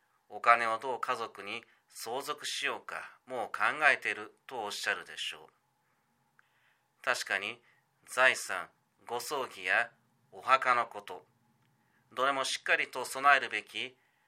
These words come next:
大切なものですが、今日皆さんと共に深く心に留めていきたいのは、命そのものの終活。今ある命を、その終わり、死に至るまで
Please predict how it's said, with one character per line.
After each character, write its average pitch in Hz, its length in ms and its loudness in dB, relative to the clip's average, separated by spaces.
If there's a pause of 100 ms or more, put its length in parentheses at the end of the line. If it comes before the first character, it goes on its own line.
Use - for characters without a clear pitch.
(200)
大 117 240 6
切 131 280 -6
な 117 120 2
も 113 100 -2
の 107 100 -4
で - 120 -10
す - 200 -12
が、 90 200 -6 (1000)
今 170 120 4
日 - 40 0
皆 196 160 2
さ 196 160 2
ん 139 40 0
と 131 80 -8
共 117 260 -4
に 113 240 -10 (680)
深 127 300 6
く 107 200 -8
心 117 420 -2
に 101 100 -6
留 101 160 -10
め 113 120 0
て 110 160 -2
い 98 60 -6
き - 100 -18
た 104 180 2
い 90 60 -4
の 80 80 -16
は、 82 280 -6 (880)
命 185 480 -4
そ - 160 -8
の 113 140 -2
も 113 120 -4
の 107 120 -6
の 117 140 -4
終 87 280 -6
活。 - 400 -14 (960)
今 151 260 4
あ 131 60 8
る 127 100 0
命 117 420 -4
を、 90 180 -8 (440)
そ - 220 -8
の 120 140 2
終 117 40 4
わ 113 120 8
り、 110 200 -6 (440)
死 - 260 -2
に 160 140 0
至 151 200 4
る 143 120 -2
ま 107 140 0
で 113 220 0